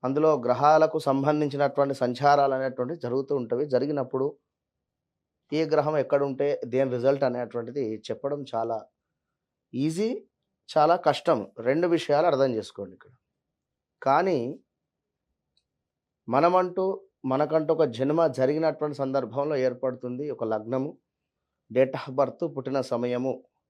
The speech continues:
అనేటువంటి దాన్ని ఆధారంగా చేసుకొని మనకు ఒక లగ్నము అనేటువంటిది ఏర్పడుతుంది. ఆ లగ్నం ఏదైతే ఉందో, మరి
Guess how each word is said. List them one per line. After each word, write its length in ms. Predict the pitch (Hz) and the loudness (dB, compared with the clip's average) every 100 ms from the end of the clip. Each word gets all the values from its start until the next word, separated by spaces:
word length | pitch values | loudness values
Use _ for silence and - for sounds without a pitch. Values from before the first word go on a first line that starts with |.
| _ - | _ -12
అనేటువంటి 540 | 117 120 117 113 110 | -6 -6 -6 -10 -8
దాన్ని 240 | 110 117 127 | -8 -6 -6
ఆధారంగా 520 | 107 107 123 123 123 113 | -6 -2 -2 -2 -6 -6
చేసుకొని 460 | 110 117 - 147 175 - _ _ _ _ _ _ _ - | -6 -8 -8 -8 -8 -14 _ _ _ _ _ _ _ -4
మనకు 280 | 135 143 165 | -2 0 -2
ఒక 400 | 143 156 117 107 117 | 0 0 0 -4 -2
లగ్నము 600 | 123 131 131 196 202 175 | 2 2 4 2 4 2
అనేటువంటిది 560 | 147 135 120 127 156 _ _ _ _ _ - | 2 0 -4 -6 -10 _ _ _ _ _ -4
ఏర్పడుతుంది. 560 | 127 - 98 - 127 _ _ _ _ _ _ _ _ _ _ _ _ _ _ - | -4 -2 -10 -10 -20 _ _ _ _ _ _ _ _ _ _ _ _ _ _ 0
ఆ 60 | 139 | 2
లగ్నం 520 | 131 127 123 165 208 | 4 4 2 2 4
ఏదైతే 420 | 185 185 180 180 | 6 4 2 2
ఉందో, 520 | 170 160 160 165 - - _ _ _ _ _ _ _ _ 131 | 2 4 6 4 2 -6 _ _ _ _ _ _ _ _ 0
మరి 360 | 139 135 131 | 2 2 -4